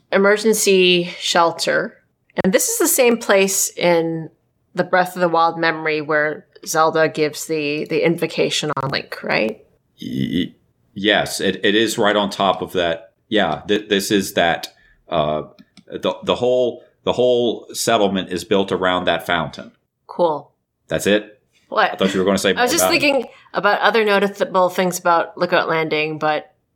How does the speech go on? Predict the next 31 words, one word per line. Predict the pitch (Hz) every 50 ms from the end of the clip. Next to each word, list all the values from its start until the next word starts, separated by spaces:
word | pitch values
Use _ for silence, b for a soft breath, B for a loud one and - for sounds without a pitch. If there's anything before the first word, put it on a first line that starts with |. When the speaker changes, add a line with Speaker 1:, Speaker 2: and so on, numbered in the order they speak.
| _ _ -
Speaker 1:
I | 160 190
guess | 185 214 247 233 -
the | - 208 185
one | 180 214 233 226
thing | 226 220
that | 185 165 147
we | 170 165
haven't | - - 220 233 240 226 196 -
mentioned | 175 165 165 160 - - 165 160 -
is | - 160 156 -
that | - 160 151 147 143 - - - - - _ _ _ _ _ _ _ _ _
the | 160 160 -
other | - 139 196 202 214 214
thing | 202 208 - 190 180 175
that | 170 165 160
Ganondorf | - 165 165 165 165 156 165 165 151 151 - -
did | - 165 160 151 151 - 151
was | 151 143 143 147 143 139 - - - - _ _ _
destroy | - 165 - - - - 180 175 170 170 170 165
all | - - 156 147 151 156 156
weapons | 147 143 139 139 - 139 147 139 135 - -
everywhere, | - 160 143 - 143 127 - - - - - - - _ _ _ _ _ _ _ -
with | 170 160
a | 165
very | 143 185 180 185 196 190
literal | 180 180 190 190 196 196 190
definition | 185 185 185 180 - 190 180 175 175 - 175 165
on | - - 160 156
weapons, | 160 160 160 156 - 151 143 147 143 139
so | - 165 147 139
you, | 139 135 - 147 147 147 147 143